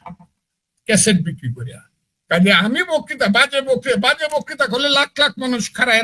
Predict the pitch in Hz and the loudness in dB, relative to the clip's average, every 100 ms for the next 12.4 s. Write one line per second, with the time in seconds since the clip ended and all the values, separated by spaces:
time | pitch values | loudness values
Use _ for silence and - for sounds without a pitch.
0 | 220 220 175 151 120 120 _ _ _ _ | 0 -2 -2 -2 -2 -2 _ _ _ _
1 | _ - 214 208 202 165 208 196 185 180 | _ 2 4 4 2 2 0 2 2 0
2 | 208 190 180 202 180 175 180 185 370 - | -2 -2 0 2 2 4 4 4 2 0
3 | 302 226 214 185 - - 139 123 123 123 | -10 -8 -4 -4 -4 -8 -6 -6 -6 -10
4 | - _ _ _ _ _ _ 220 247 302 | -20 _ _ _ _ _ _ -2 2 2
5 | 311 302 339 320 302 - 262 - 226 180 | 2 0 0 0 0 0 -4 -4 -6 -2
6 | 240 180 208 - 247 208 220 226 196 156 | -2 -2 -4 0 0 0 -2 0 0 0
7 | 120 - _ _ - 302 277 277 254 175 | -4 -10 _ _ -2 0 0 0 0 -2
8 | 123 113 _ _ _ _ _ - 214 233 | -8 -12 _ _ _ _ _ -8 -2 -2
9 | 185 233 - 262 277 269 226 190 - 277 | 0 -2 0 0 -2 -2 -4 -6 -6 -8
10 | 202 240 240 220 247 254 202 240 226 220 | -4 -2 -2 -4 -2 2 2 2 0 0
11 | 175 _ _ _ _ 226 247 254 240 214 | -2 _ _ _ _ -4 -2 -2 -2 -2
12 | 165 123 196 | -2 -2 -2